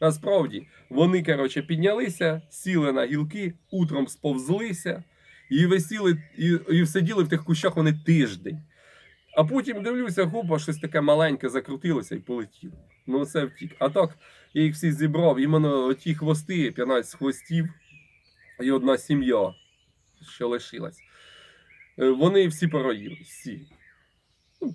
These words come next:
пороїлися, їх половив. Е, я ще й радувався, що вони діляться, тому що це лишні матки, які я відправлю глядачам.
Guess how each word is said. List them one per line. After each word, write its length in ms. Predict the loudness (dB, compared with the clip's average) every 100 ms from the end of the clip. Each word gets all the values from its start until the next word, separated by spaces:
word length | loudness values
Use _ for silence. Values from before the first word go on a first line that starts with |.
| -2
пороїлися, 520 | 2 4 4 2 0
їх 160 | 0
половив. 460 | 0 0 2 2 0 _ _ -6
Е, 60 | -2 -2 -4 -8 -12
я 200 | -4 -2
ще 140 | 0 0
й 300 | 0 -2 -2
радувався, 500 | 0 0 -2 -6 -8
що 140 | -6
вони 120 | -2
діляться, 480 | -2 -2 -2 -4 -8
тому 220 | -8 -6
що 140 | -4 -6
це 320 | -2 0 2
лишні 420 | 2 0 -2 -4
матки, 440 | 2 2 2 -2 -4 -2 -2
які 720 | -4 -6 -4 -4 -4 -6 -4
я 140 | -4
відправлю 560 | -4 -6 -4 -4 -4 -6
глядачам. 680 | -4 -4 -6 -2 -2 -2